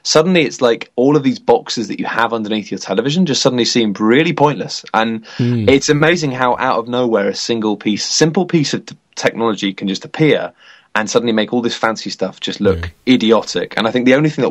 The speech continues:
Speaker 1: won't change in the next five years is y-, if you've bought a machine specifically just to play games, there will be no surprise. There'll be not, <laughs> like, out of
Speaker 2: Yeah,
Speaker 1: nowhere,
Speaker 2: fair
Speaker 1: it won't
Speaker 2: enough.
Speaker 1: suddenly be like,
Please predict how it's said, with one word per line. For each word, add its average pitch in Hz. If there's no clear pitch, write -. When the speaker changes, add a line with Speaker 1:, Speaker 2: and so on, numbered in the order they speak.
Speaker 1:
won't 127
change 95
in 95
the 95
next -
five 98
years 95
is 92
y-, -
if -
you've 110
bought 143
a -
machine 104
specifically 101
just -
to -
play 117
games, 107
there 113
will 113
be 120
no 127
surprise. 98
There'll 101
be 117
not, 127
<laughs> 135
like, -
out 135
of 120
Speaker 2:
Yeah, 110
Speaker 1:
nowhere, 135
Speaker 2:
fair 113
Speaker 1:
it 113
won't 127
Speaker 2:
enough. 85
Speaker 1:
suddenly 123
be 117
like, 113